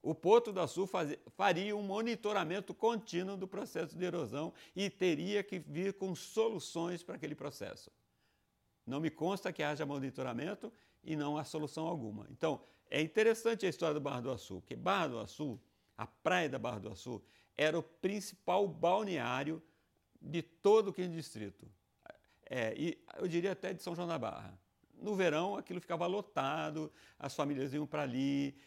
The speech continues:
eram, é, havia um comércio, ok? As pessoas interagiam,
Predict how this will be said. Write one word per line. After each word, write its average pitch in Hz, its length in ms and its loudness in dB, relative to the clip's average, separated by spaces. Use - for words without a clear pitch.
eram, 143 400 2
é, 123 260 -2
havia 135 300 0
um 180 100 0
comércio, 156 840 0
ok? 143 400 -4
As - 120 -18
pessoas 143 320 -2
interagiam, 151 840 0